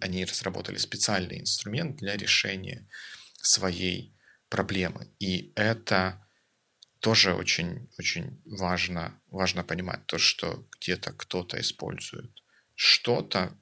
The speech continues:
особенно такое низкоуровневое с точки зрения разработки, а, программных систем, как язык программирования, то нужно смотреть на весь тулчейн, которым они пользуются, и только по-, только потом делать выводы о том,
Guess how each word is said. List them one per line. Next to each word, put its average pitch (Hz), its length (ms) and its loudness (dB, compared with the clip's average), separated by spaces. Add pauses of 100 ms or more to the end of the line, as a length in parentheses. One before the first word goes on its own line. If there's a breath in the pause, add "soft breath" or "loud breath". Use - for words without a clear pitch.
особенно 101 480 4
такое 98 420 0
низкоуровневое 95 880 0
с - 100 0
точки - 260 -4
зрения 92 380 -6
разработки, 95 720 -4 (420 loud breath)
а, - 120 -10
программных - 560 -2
систем, - 360 0
как - 220 -4
язык 101 280 0
программирования, 104 920 2 (500 loud breath)
то 90 520 0
нужно - 260 0
смотреть - 460 0
на 92 100 0
весь 107 500 2 (540 loud breath)
тулчейн, 165 760 4
которым 90 460 -4
они 90 160 -2
пользуются, - 960 -4 (320 loud breath)
и 107 80 -10
только - 240 -2
по-, - 100 -6
только 98 200 -4
потом 139 300 -4
делать 147 100 -6
выводы 104 340 0
о 90 80 0
том, 101 400 -4